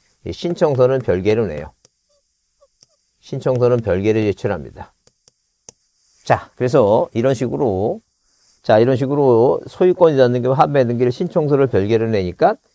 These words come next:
이 소유권 이전 등기 신청서를 요 신청서를 보고 이전 등기 쓰고 자, 그다음에 환매 등기 신청서 있죠?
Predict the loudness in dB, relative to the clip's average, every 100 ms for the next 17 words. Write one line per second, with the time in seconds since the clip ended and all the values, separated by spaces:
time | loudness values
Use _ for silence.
0 | _ _ -6 -4 -4 -6 _ -8 0 2
1 | 2 2 2 2 -2 0 0 -2 -4 -4
2 | -6 -6 -4 -4 0 2 0 0 2 2
3 | 0 -2 -4 -4 -2 0 0 0 0 2
4 | 2 0 -2 -6 -4 -4 -6 -14 -20 _
5 | _ _ _ _ _ _ _ _ _ -12
6 | 2 4 6 4 2 2 2 4 2 2
7 | -2 -4 2 2 2 0 -2 -2 -2 2
8 | 2 2 -2